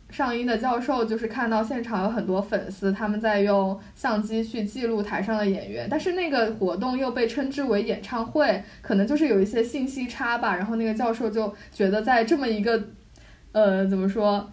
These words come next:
音乐剧殿堂的大厅里面，这么多粉丝却因为粉圈而去拍照这种行为，他非常的愤怒，然后他就直接冲上台上，冲到台上，然后骂这些观众，说什么“我们这里不是粉圈，我们这里也不是什么，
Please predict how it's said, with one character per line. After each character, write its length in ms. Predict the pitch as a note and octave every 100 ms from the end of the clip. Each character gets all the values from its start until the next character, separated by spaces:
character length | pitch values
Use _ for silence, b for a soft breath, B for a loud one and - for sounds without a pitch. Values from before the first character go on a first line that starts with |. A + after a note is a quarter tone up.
| -
音 200 | C#4 C#4+
乐 220 | D4 B3+
剧 200 | A3 A#3+
殿 280 | A3+ D4+ G#3+
堂 260 | A3 G#3 F#3+
的 240 | G3+ G3
大 240 | G3+ A#3
厅 300 | G3+ A3 A3
里 120 | A3 F#3+
面， 280 | F#3+ G3
这 100 | G3
么 80 | C4+
多 140 | A3 A3+
粉 260 | B3+ F3+
丝 280 | F#3+ G#3 G3+
却 360 | G3+ C4 G#3+ G3+
因 160 | A#3
为 140 | A#3+ A#3+
粉 320 | A#3+ F#3 F3
圈 420 | - A#3 G#3 A3 A3 B -
而 400 | F#3+ F3+ F#3 G3+
去 140 | G#3+
拍 220 | A3+ A#3+
照 240 | A3+ C#4 G#3+
这 80 | A#3
种 140 | G3
行 220 | G3+ F#3+
为， 100 | G3
他 80 | B3
非 180 | A#3+ C#4
常 80 | A3
的 80 |
愤 360 | A3 D4 A#3 G#3
怒， 100 | G3+
然 100 | G3
后 60 | A3
他 80 |
就 80 | A3
直 80 | G3
接 140 | G3
冲 200 | G#3 A#3+
上 180 | A3+ A#3+
台 260 | A3 G3+ G#3
上， 280 | A3+ G3 - B B B - -
冲 220 | - B3
到 160 | B3+ A#3+
台 240 | B3 -
上， 260 | F#3+ G#3 G3
然 100 | F#3+
后 140 | G#3
骂 260 | G3+ B3 G3+
这 140 | G3
些 160 | F#3+ F#3+
观 300 | G3 F#3 F#3
众， 200 | - - - b b
说 180 | A3
什 180 | G#3 -
么 60 | C#3 F3
“我 100 | G#3
们 160 | G3
这 120 | C4
里 100 | D4
不 180 | F#3+ G3
是 200 | A3 D#4+
粉 240 | C#4+ F#3+ -
圈， 200 | G#3 F#3
我 140 | G3+
们 100 | G#3+
这 140 | G4
里 100 | D#4 G#3+
也 100 | G3
不 100 | G3
是 140 | D#4+
什 160 | D#4 A3
么， 320 | G3+ G#3+ A3